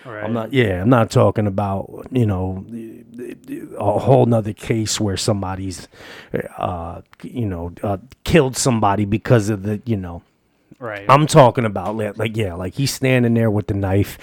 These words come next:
Speaker 2: They arrest him. They know he did it. There's no nothing. He just walking around with a clown suit on, killing people.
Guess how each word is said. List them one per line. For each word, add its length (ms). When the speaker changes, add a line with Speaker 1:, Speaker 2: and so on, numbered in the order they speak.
Speaker 2:
They 180
arrest 500
him. 280
They 180
know 280
he 200
did 280
it. 180
There's 240
no 300
nothing. 540
He 220
just 300
walking 400
around 460
with 100
a 60
clown 360
suit 280
on, 200
killing 340
people. 460